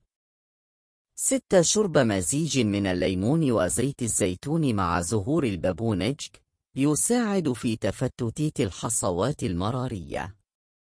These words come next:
سبعة، عصير الليمون مضاد للأكسدة ويقوى جهاز المناعة لجسم الإنسان. ثمانية، عصير الليمون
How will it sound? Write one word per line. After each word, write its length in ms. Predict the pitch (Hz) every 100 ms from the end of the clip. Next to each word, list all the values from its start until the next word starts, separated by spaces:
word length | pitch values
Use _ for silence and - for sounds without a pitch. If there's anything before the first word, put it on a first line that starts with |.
| _ _ _ _ _ _ _
سبعة، 600 | - - 226 185 160 151
عصير 420 | 147 - 226 180
الليمون 640 | 113 98 92 113 165 170
مضاد 500 | 127 104 85 131 127
للأكسدة 1000 | 127 98 92 90 76 - - 139 131 -
ويقوى 600 | 110 87 95 151 - 131
جهاز 480 | 98 110 98 120 131
المناعة 720 | 123 101 87 92 131 135 120 -
لجسم 600 | 107 87 82 120 - 117
الإنسان. 840 | 85 78 120 - 117 82 78 - - _ _ _ _ _ _ _ _ _ _ _ - -
ثمانية، 580 | 143 147 190 233 196 127
عصير 580 | 98 92 - 165 151
الليمون 760 | 95 87 87 85 110 160 185 185